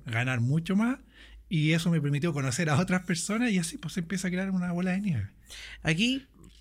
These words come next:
Speaker 2: consejo para los que están mirando, ¿cómo, porque, cómo, cómo, eh, cu-, cuál es el criterio pa-, porque te digo que, oye, está lleno de gente vendiendo cursos, lleno de gente vendiendo
Speaker 1: Mm.
Speaker 2: mentoría, lleno...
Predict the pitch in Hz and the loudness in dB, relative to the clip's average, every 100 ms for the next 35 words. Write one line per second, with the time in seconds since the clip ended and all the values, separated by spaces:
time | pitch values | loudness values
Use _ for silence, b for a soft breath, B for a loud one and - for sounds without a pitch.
0 | - - 156 143 233 240 202 180 - 214 | -10 0 2 2 2 2 0 -2 0 2
1 | 208 175 208 220 226 208 196 151 147 151 | 4 2 2 -2 -2 -4 -2 -2 -2 -4
2 | - 226 254 233 - 226 240 233 226 220 | -2 -2 -2 -4 -2 0 0 0 -2 -2
3 | 208 196 185 165 b b b b - - | 0 0 -2 -4 b b b b -20 -8
4 | 147 143 135 135 - - 139 - - - | 0 0 0 -2 -6 -12 -14 -16 -20 -14
5 | - 180 - 233 262 - 170 170 226 143 | -8 -6 -2 2 2 2 2 2 2 2
6 | 131 131 135 131 156 190 175 170 165 165 | 2 -2 -2 -2 0 0 -2 -4 -2 -2
7 | 131 139 151 190 185 180 180 170 185 180 | 0 0 2 0 -2 -4 -6 -6 -6 -4
8 | 190 190 - 190 170 196 185 175 175 170 | -2 -2 -2 -2 0 2 2 2 0 -2
9 | 175 175 175 127 110 160 190 185 180 175 | -2 -4 0 0 2 2 2 2 0 0
10 | 185 | -2